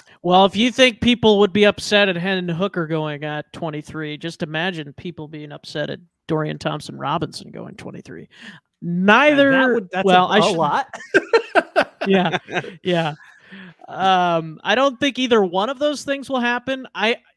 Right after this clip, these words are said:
Speaker 1: so I will say, I know, I know I'm probably on the opposite end of you here, Luke, but I am a Hendon Hooker fan. Um, I think the production,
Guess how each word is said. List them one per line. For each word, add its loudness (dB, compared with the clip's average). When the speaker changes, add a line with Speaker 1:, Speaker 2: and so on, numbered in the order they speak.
Speaker 1:
so -14
I -4
will -4
say, -4
I -8
know, -6
I -8
know -6
I'm -4
probably -4
on -10
the -6
opposite -6
end -6
of -8
you -4
here, -4
Luke, -4
but -8
I -2
am -2
a -6
Hendon -6
Hooker -4
fan. -8
Um, -10
I -6
think -10
the -12
production, -6